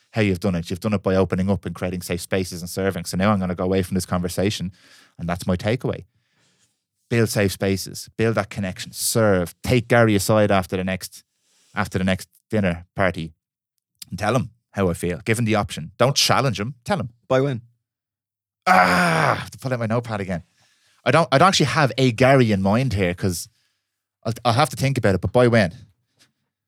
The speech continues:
Speaker 2: You don't need to say, um, name of anyone. Just
Speaker 1: No, no, I won't
Speaker 2: you,
Speaker 1: say a name.
Speaker 2: you, you know who it's gonna be, and you, you, it's coming to your awareness who that person is right now, and you're gonna give it enough space that maybe two dinner gatherings will have happened.
Speaker 1: Write it down.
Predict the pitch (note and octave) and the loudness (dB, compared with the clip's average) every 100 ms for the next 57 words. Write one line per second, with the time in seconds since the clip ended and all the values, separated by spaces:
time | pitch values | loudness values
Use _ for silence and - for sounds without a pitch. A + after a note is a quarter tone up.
0 | _ _ C#3+ D3 E3+ E3+ - D3+ D3 C3 | _ _ -8 -6 -6 -6 -4 -4 -4 -6
1 | C3+ C3+ C3 C3+ C3 B2+ A2+ B2 B2+ A#2+ | -8 -8 -8 -8 -10 -12 -12 -10 -8 -8
2 | A#2 B2 C3 F#3 D3+ D#3 D#3+ C#3 A#2 B2+ | -6 0 4 6 6 6 4 4 4 4
3 | A2+ D3 D#3+ D3+ C#3 C3+ A#2+ - A2+ G2+ | 4 2 -2 -2 -2 -2 -4 -6 -6 -6
4 | G#2 F#2+ G2 G#2 G2 F2+ - - B2+ B2+ | -6 -6 -6 -6 -8 -12 -12 -10 -8 -8
5 | - A2+ - C#3 A#2+ A#2+ B2 A#2 G2+ A#2+ | -10 -14 -6 -4 -4 -4 -2 -4 -4 -8
6 | G#2+ - G2+ - G2+ F2+ G2+ A2 G2 F#2 | -8 -8 -12 -10 -10 -6 -4 -4 -6 -10
7 | F#2+ _ _ _ _ _ - G#2+ G#2 G2+ | -12 _ _ _ _ _ -8 -6 -4 -6
8 | - _ - G#2 A2+ G#2+ G#2 G#2+ A2+ A#2 | -10 _ -14 -8 -6 -4 -4 -4 -4 -6
9 | - A2+ G#2 F#2+ G#2+ G2+ - B2 A#2 B2 | -6 -6 -6 -10 -10 -12 -10 -8 -6 -4
10 | A#2+ B2+ B2+ C3 B2+ B2+ B2+ B2+ A#2 C#3 | -2 0 0 -2 -4 0 0 0 -2 -6
11 | - D#3 D#3+ - _ - G2 - F2 F2 | -2 -2 -4 -12 _ -16 -12 -12 -12 -14